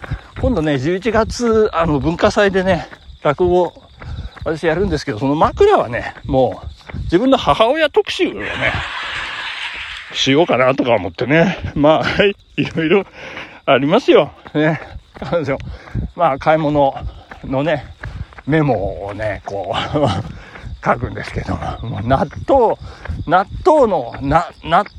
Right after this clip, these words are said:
ていう字がね、あの、糸辺に豆って書くんですよね。気持ちはわかるんですよ。<laughs> それでもね、なんか、なんか変ですよね。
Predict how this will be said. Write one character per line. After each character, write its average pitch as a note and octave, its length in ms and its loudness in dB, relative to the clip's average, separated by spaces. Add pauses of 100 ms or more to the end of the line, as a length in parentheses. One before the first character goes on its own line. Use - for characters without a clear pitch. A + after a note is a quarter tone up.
(160)
て C#3+ 100 -8
い G#2 280 -10
う F#2+ 60 -12
字 G#2 160 -10
が F#2 100 -10
ね、 B2+ 300 0
あ A#2+ 60 -6
の、 A2 120 -8
糸 A#2+ 240 0
辺 A3+ 180 2
に A3+ 120 2
豆 F3+ 260 2
っ - 40 -4
て - 160 -4
書 A#2 120 -6
く - 140 -14
ん - 100 -12
で - 100 -6
す - 100 -2
よ A2+ 80 -2
ね。 D#3+ 140 4 (1700)
気 D4+ 60 0
持 D#4 100 6
ち - 100 4
は E4 100 4
わ D#4+ 60 4
か D#4+ 120 -2
る A#3 100 -6
ん F3 40 -10
で C#3+ 80 -10
す - 100 -14
よ。 - 140 -8 (800)
<laughs> - 800 -8
そ A3+ 60 -8
れ B3 100 -2
で C4 100 -2
も G3+ 140 -4
ね、 D#3+ 200 2
な D#3 160 2
ん D3+ 60 -6
か、 A2+ 300 -4
な D#3+ 180 -4
ん - 40 -14
か - 120 -4
変 A2 520 -6
で - 100 -20
す - 120 -12
よ A2+ 80 -10
ね。 A#3 440 -8